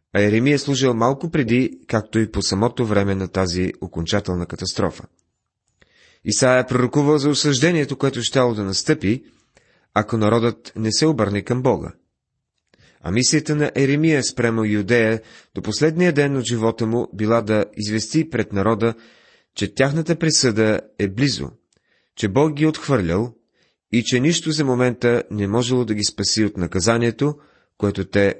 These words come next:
справедливо заслужавали. Лорд Маклай е казал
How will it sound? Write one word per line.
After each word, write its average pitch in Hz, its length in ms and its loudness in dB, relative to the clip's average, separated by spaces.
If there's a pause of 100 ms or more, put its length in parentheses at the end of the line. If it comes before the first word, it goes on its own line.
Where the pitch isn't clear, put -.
(140)
справедливо 92 840 -2
заслужавали. 87 800 -2 (2250)
Лорд 185 400 0
Маклай 117 560 2
е - 80 -2
казал 110 540 0